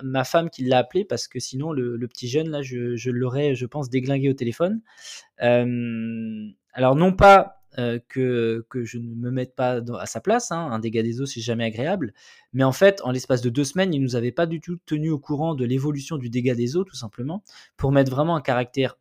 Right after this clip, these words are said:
prioritaire, prioritaire, plus, plus, plus, parce qu'en effet, son plafond fuit. En fait, c'est piscine chez lui. Euh, <laughs> donc, euh, donc, c'est pas agréable, hein, je, je me mets totalement à sa place et c'est ce qu'on lui a dit. Donc, j'ai essayé de faire avancer les choses auprès de l'assurance, bref.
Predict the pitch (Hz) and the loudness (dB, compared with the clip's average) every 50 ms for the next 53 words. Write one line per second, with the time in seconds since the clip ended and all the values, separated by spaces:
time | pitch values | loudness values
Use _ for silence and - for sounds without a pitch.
0 | _ - - 143 135 139 135 131 - 139 135 - - 139 127 127 120 127 127 120 | _ -12 -6 -2 0 0 0 0 0 -2 0 0 -2 -2 -2 -4 -4 -6 -8 -8
1 | _ - 156 156 - - 123 - - - 226 254 269 - - - - _ - - | _ -8 -8 -6 -6 -8 -8 -8 -4 -2 -2 -2 -2 -4 -10 -20 -20 _ -6 -6
2 | 127 - 190 196 180 135 - 196 226 - - 151 131 131 131 127 135 - 214 233 | -2 0 2 2 2 2 2 0 0 0 -2 -4 -2 0 0 0 0 0 -4 -4
3 | 254 - - - 208 208 208 214 - - - - _ - - 220 - 175 190 190 | -6 -6 -4 -2 0 2 0 0 -2 -6 -16 -20 _ -8 -8 0 2 2 2 2
4 | - - - - - - 247 277 - 254 233 233 226 220 220 - 196 175 170 175 | 0 -4 -6 -4 -2 -2 -2 0 2 4 4 4 4 2 2 0 0 0 2 2
5 | 175 180 180 180 - - - - - - _ _ - - 117 120 117 117 117 117 | 2 0 -2 -4 -8 -16 -20 -20 -20 -20 _ _ -2 0 2 4 4 4 4 4
6 | 117 120 120 127 117 - - - 220 208 208 - - 156 139 135 135 139 139 135 | 4 2 2 2 -2 0 2 4 4 4 4 4 6 6 6 6 6 2 0 -2
7 | 135 - 127 117 - 139 120 120 120 113 107 110 127 151 165 147 131 131 131 127 | -2 -4 -4 -2 2 2 2 2 2 0 0 0 0 0 0 0 -2 -2 -2 -4
8 | 117 107 104 101 104 101 104 - 113 110 107 110 107 107 107 104 110 - _ _ | -4 -6 -6 -8 -8 -10 -10 -8 -6 -4 -2 -2 -2 -2 -2 -4 -6 -10 _ _
9 | _ _ - 180 175 - 151 135 135 123 117 - - 104 - - 160 190 196 - | _ _ -2 0 4 4 4 4 4 4 2 0 -2 -2 -2 0 0 0 0 -2
10 | - 113 - - 123 110 104 - - - 113 110 104 104 107 107 92 92 95 98 | -4 -8 -8 -8 -10 -10 -12 -12 -14 -12 -10 -10 -8 -4 -4 -4 -2 -4 -4 -6
11 | 101 117 156 196 233 226 - - - - - - - - - - - - - _ | -6 -2 0 0 0 -2 -4 -10 -20 -18 -18 -18 -20 -20 -20 -20 -20 -20 -20 _
12 | _ - 170 180 160 190 196 196 - 185 170 - - 160 139 135 143 139 - 143 | _ 2 4 4 6 6 4 6 4 2 2 4 4 4 4 4 2 0 0 -2
13 | 135 139 147 131 127 - - 113 104 98 - - 95 107 131 135 - - 107 107 | -2 -2 -4 -4 -4 -4 -4 -4 -4 -4 -6 -8 -10 -10 -10 -12 -12 -12 -12 -12
14 | - - - | -12 -16 -20